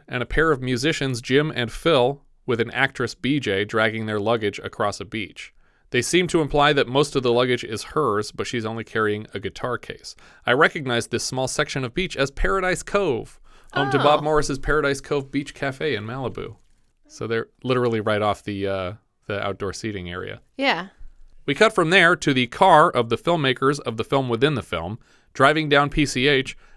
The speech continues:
Speaker 1: and hoping the cast have all arrived at the location ahead of them, which seems unprofessional. Like, shouldn't someone from the crew be
Speaker 2: <laughs> Yeah.
Speaker 1: there before the cast?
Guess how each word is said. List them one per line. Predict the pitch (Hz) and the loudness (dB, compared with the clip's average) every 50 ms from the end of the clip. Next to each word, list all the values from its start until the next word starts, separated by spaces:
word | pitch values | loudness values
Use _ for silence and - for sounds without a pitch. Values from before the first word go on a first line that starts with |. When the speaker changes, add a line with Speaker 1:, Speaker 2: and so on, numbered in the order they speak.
| - - | -6 -4
Speaker 1:
and | 117 117 | -4 0
hoping | 127 175 165 160 143 131 | 0 0 0 0 0 0
the | 123 | -2
cast | - - - 147 147 135 - | 0 2 2 2 2 0 -2
have | - 127 120 | -4 0 2
all | 123 131 131 | 2 2 2
arrived | 120 123 131 135 135 131 135 - | 4 4 6 6 4 2 0 -2
at | - 127 123 | -2 -2 0
the | - 117 | 2 0
location | 117 117 117 - 147 135 - - 123 123 | 0 0 0 0 -2 -2 -2 -4 -6 -6
ahead | - 107 110 131 143 | -4 -4 -4 -2 -4
of | 135 95 107 | -4 -6 -8
them, | - - - - _ _ _ _ _ | -14 -16 -16 -20 _ _ _ _ _
which | - 135 - - | -8 -6 -4 -4
seems | 185 180 147 - | -4 -6 -6 -6
unprofessional. | 98 113 110 - 101 - - 101 98 - - - - - - | -10 -8 -8 -8 -8 -6 -8 -10 -10 -10 -16 -16 -16 -14 -14
Like, | 52 - _ - _ _ _ _ _ _ _ _ _ _ | -16 -16 _ -20 _ _ _ _ _ _ _ _ _ _
shouldn't | _ - - 165 156 147 135 - | _ -8 -6 -6 -6 -6 -8 -8
someone | - - 131 120 117 117 120 123 | -6 -4 -4 -2 -2 -2 -4 -4
from | - - 123 120 117 | -2 -4 -4 -2 4
the | 117 127 - | 4 4 4
crew | - - - 127 127 123 120 | 4 0 2 2 2 2 2
be | 123 120 | 2 2
Speaker 2:
<laughs> | |
Yeah. | 120 - - 127 | 4 4 4 4
Speaker 1:
there | 131 127 | 2 0
before | 120 113 - - 123 117 | -2 -6 -2 0 0 0
the | 110 104 | 0 -2
cast? | - - 113 120 143 143 - - _ | -2 0 2 2 2 -2 -4 -20 _